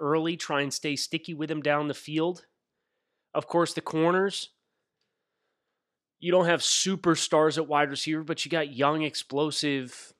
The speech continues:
physical talent at wide receiver. So Miami, you just better tackle. Make sure you tackle.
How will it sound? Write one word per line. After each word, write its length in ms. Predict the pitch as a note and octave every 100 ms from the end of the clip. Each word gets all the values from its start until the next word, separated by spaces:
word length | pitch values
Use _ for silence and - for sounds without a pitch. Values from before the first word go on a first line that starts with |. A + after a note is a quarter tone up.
| _
physical 600 | - - D#3+ C#3+ C#3+ B2
talent 500 | - C#3+ D3+ C3+ A#2
at 120 | B2 A2
wide 280 | A2+ C3
receiver. 480 | A#2 - D#3 C#3 G2+ _ _ _ _ _ _ _ _ _ _ _ _ _ _ _ _ _ _ _ _
So 160 | - B2+
Miami, 480 | A#2 B2 F3 F3 D3+
you 260 | D3 D3+ C#3 _ -
just 140 | B2+ _ _ -
better 200 | D3 F3+
tackle. 500 | - A#3 A#3 D3+ D3 _ _ _ _ -
Make 160 | D3 D#3
sure 160 | -
you 100 | F#3+
tackle. 480 | G#3 - G3 D#3+ -